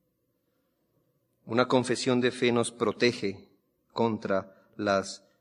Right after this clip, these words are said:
herejías. También tenemos el beneficio de tener verdadera comunión con las personas,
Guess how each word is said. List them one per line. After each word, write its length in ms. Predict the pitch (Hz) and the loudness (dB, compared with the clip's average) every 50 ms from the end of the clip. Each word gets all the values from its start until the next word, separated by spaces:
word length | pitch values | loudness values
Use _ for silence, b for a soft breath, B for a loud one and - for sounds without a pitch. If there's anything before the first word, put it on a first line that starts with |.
| _ - | _ -8
herejías. 720 | - 101 90 - - 113 110 107 104 92 107 - - - - | -8 -8 -6 -6 -4 -4 0 0 0 -2 -2 -6 -12 -12 -6
También 300 | - 101 101 107 113 110 | -4 0 2 2 2 4
tenemos 420 | - 123 117 120 120 123 120 - | 4 4 4 4 2 2 0 0
el 100 | 127 113 | 0 0
beneficio 720 | 113 113 110 107 101 - - 135 143 147 - - - 117 110 | 2 2 2 0 -2 0 2 2 2 2 2 2 4 4 6
de 100 | 113 110 | 6 4
tener 340 | 110 - 107 107 113 117 120 | 4 4 2 4 4 4 4
verdadera 580 | 123 127 120 117 110 107 110 113 123 123 - | 4 4 4 6 6 6 6 6 6 6 4
comunión 640 | - 135 120 117 113 110 107 107 113 120 131 135 131 123 | 2 0 2 2 2 2 2 4 4 4 4 4 2 2
con 260 | - 120 107 104 104 | 0 0 0 2 0
las 160 | 104 104 - | 0 -2 -2
personas, 800 | - - 107 - - - - 110 110 110 101 95 - - - | -2 -2 -2 0 0 0 0 2 0 0 -2 -4 -6 -12 -16